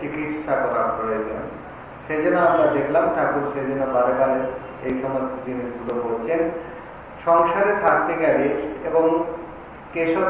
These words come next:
সেন আদি তারা যে সংসারে মানুষ, তাদেরও তিনি সহজভাবে কত সুন্দর উপদেশ দিচ্ছেন।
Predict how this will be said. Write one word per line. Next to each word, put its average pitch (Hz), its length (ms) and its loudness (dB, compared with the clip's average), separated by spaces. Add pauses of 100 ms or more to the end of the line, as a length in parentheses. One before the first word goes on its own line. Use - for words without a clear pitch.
সেন 175 160 0 (100)
আদি 151 240 4 (420)
তারা 139 280 0
যে 139 80 2 (100)
সংসারে 139 500 -2
মানুষ, 120 380 -4 (580)
তাদেরও 185 400 6 (100)
তিনি 156 180 0 (260)
সহজভাবে 143 640 2 (200)
কত 135 140 0 (160)
সুন্দর 131 320 -2 (160)
উপদেশ 123 360 -2 (140)
দিচ্ছেন। 110 440 -8